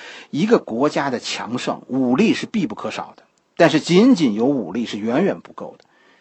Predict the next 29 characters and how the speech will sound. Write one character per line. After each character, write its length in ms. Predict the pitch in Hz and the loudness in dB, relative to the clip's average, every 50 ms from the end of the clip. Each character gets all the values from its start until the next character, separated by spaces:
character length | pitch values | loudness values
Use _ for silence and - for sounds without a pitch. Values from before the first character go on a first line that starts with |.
| _ - | _ -10
西 260 | - - 214 220 220 | -6 -2 -2 -2 0
夏 240 | 180 214 175 123 101 | 2 2 2 2 0
人 180 | 95 98 107 | -2 -6 -8
说 200 | 110 - 113 110 | -6 -6 -6 -6
自 160 | - - 117 | -4 -6 -10
己 160 | 101 - - - | -10 -10 -12 -12
是 100 | - 120 | -12 -10
鲜 220 | - - 90 76 - | -10 -10 -12 -12 -10
卑 200 | - 117 135 131 | -6 -4 -4 -4
人， 100 | - - - _ _ _ _ - - - - - _ | -6 -8 -14 _ _ _ _ -20 -20 -20 -20 -2 _
但 140 | - 175 170 | 6 6 6
是 160 | - - - - - - - _ - - | 6 2 -2 -2 -8 -20 -20 _ -18 -12
我 260 | - 131 127 120 113 | -2 2 4 4 4
们， 380 | 104 110 120 131 147 143 143 123 | 4 2 0 0 0 0 0 0
咱 160 | - 123 143 | 0 2 2
们 80 | 170 | 2
汉 360 | 160 - - 269 262 165 123 101 | 2 4 6 6 6 6 4 0
族 340 | - 104 101 110 120 - - _ _ _ _ _ _ _ _ - | -4 -8 -8 -8 -8 -10 -12 _ _ _ _ _ _ _ _ -2
在 140 | - 131 | 0 0
他 160 | 113 - 156 165 | 0 0 -2 -2
们 80 | 180 | 0
上 240 | 165 - 233 185 139 | 4 4 6 6 6
台 160 | - 127 160 | 4 4 4
以 160 | 214 185 135 | 4 4 0
前， 440 | 107 - - 120 113 131 196 233 233 - | -2 -4 -2 2 4 4 4 4 2 -2
就 140 | - 165 143 | 0 0 0
从 240 | - - 127 147 170 | 0 0 0 0 2
这 140 | 185 175 | 0 2
个， 220 | 139 127 120 113 | 2 2 2 2